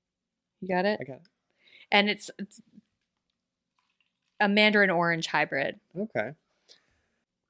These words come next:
Speaker 1: Oh my.
Speaker 2: This is one hundred percent mixer. Like, this was designed as a mixer, I think. It's great, but it's very light.
Speaker 1: It's giving me tonic water vibes a little
Speaker 2: Mm-hmm.
Speaker 1: bit.
Speaker 2: Mm-hmm.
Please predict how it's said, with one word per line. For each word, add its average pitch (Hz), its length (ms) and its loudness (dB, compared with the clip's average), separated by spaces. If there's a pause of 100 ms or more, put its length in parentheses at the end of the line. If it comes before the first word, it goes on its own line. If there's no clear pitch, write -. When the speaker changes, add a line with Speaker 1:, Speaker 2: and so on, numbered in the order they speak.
(180)
Speaker 1:
Oh 233 200 6
my. 151 640 2
Speaker 2:
This 151 180 2
is 147 320 4
one 135 180 4
hundred 131 280 4
percent 113 260 -2
mixer. 101 480 -4 (840)
Like, 113 140 0
this 123 180 4
was 117 100 -2
designed 107 400 -4
as 95 100 -8
a 101 60 -8
mixer, 98 380 -8
I 95 100 -8
think. 98 300 -10 (180)
It's - 140 0
great, 156 400 6 (440)
but 117 60 -4
it's 104 100 -6
very 123 200 4
light. 101 260 0 (840)
Speaker 1:
It's - 200 -6
giving 214 400 2
me 185 560 -2
tonic 165 400 0
water 170 240 0
vibes 170 340 -2
a 202 40 -4
little 208 200 0
Speaker 2:
Mm-hmm. 233 180 2
Speaker 1:
bit. 302 100 -4 (240)
Speaker 2:
Mm-hmm. 120 260 -6